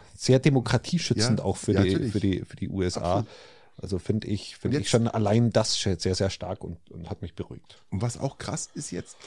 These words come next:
Speaker 2: es ist schon über tausendachthundert Kläger, die auf Zollentschädigungen, äh, pochen. Gerade FedEx zum Beispiel, äh, das Transportunternehmen, verlangt mindestens eine Milliarde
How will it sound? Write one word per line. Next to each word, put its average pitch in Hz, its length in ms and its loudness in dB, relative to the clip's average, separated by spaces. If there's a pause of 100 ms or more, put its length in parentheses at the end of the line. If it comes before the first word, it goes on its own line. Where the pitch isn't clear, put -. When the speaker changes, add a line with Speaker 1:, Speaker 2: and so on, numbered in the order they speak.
(140)
Speaker 2:
es 110 120 -6
ist 123 120 -4
schon 120 240 -10
über 185 320 -4
tausendachthundert - 1300 -6
Kläger, 156 600 -4 (520)
die - 120 -10
auf - 220 -8
Zollentschädigungen, 95 1160 -2 (460)
äh, 98 180 -6
pochen. 135 400 -4 (140)
Gerade 139 260 -6
FedEx - 480 -4
zum 98 140 -4
Beispiel, 98 920 -2
äh, - 60 -20
das 95 160 -10
Transportunternehmen, 107 960 -4 (600)
verlangt 117 580 -4
mindestens 156 600 -4
eine 160 280 -2
Milliarde 123 760 -2